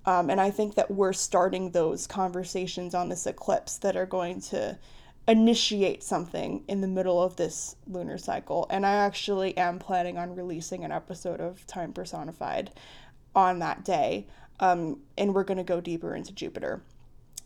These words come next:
So look forward to that. For now, meditate on that. Um, ask yourself how that might be showing up in your own life, how those Jupiter shadows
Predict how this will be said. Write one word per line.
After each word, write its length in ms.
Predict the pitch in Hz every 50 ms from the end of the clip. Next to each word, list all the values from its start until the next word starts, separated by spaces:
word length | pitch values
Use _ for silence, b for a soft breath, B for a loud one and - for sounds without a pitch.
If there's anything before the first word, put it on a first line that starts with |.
| - -
So 320 | - - - 214 175 156
look 280 | 143 - 190 214 214 -
forward 340 | - 220 202 190 190 190 -
to 120 | - 226
that. 440 | - - 180 175 160 165 - - B B B B B B B B B -
For 240 | - - - 226 214
now, 560 | 202 196 175 170 165 175 185 202 220 226 - -
meditate 600 | 208 190 190 180 165 170 175 - - 196 180 175
on 180 | 170 170 170
that. 420 | 170 170 160 165 185 190 - - - - - -
Um, 340 | 185 175 170 170 165 170 - -
ask 300 | 175 180 185 - - -
yourself 380 | 190 175 - 190 180 170 -
how 240 | - - 180 175 175
that 340 | 180 175 165 170 - - - - - -
might 220 | - 190 190 - 226
be 100 | 214 202
showing 360 | - - 190 185 180 180 180
up 200 | 170 170 - -
in 80 | 180 180
your 200 | 175 170 175 170
own 160 | 170 170 170
life, 460 | 170 160 175 220 254 254 - - - B B B B B B B B B B B B B B B B B - - -
how 180 | - 233 214
those 400 | 196 202 196 190 190 180 - - - -
Jupiter 480 | 175 220 214 208 208 202 196 190 185
shadows 920 | 190 - - 208 175 185 190 196 190 185 185 185 185 180 - - - -